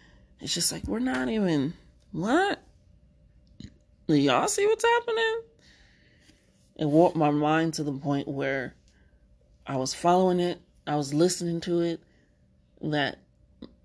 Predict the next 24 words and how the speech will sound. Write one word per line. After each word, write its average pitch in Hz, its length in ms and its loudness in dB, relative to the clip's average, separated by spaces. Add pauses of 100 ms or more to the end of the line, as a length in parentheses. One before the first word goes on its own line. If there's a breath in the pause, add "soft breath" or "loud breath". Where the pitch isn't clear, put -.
(580)
soon 185 360 4
my 160 140 4
words 156 500 4
would 143 100 -2
just 147 180 -4
start 147 260 -4
doing 160 260 4
it, - 80 -6
because 147 340 -4
that's 147 280 -10
what - 160 -8
was 147 100 -8
so 147 260 -2
implanted 139 480 -4
in 127 80 -6
my 131 120 -6
mind, 131 460 -6
that 143 160 0
I 143 80 2
was 139 160 -4
rejecting 139 440 -6
myself. - 680 -10 (2750)
You 156 120 6
know, 139 260 2